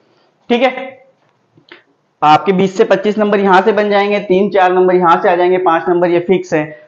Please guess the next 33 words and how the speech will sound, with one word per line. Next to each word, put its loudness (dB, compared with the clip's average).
तो 0
मैं 2
मानता 2
हूं 0
कि 0
आपके 0
कम 0
से 2
कम 0
नहीं 2
तो 0
पच्चीस -4
से 0
तीस -2
नंबर 0
आप 2
बना 0
सकते -4
हो -2
बीस 2
मिनट 0
में, 0
और -2
बीस 0
मिनट 0
में 2
आपके 0
पैंतीस 0
क्वेश्चन -2
होंगे, 0
पैंतीस -2
नंबर 2
होंगे। -2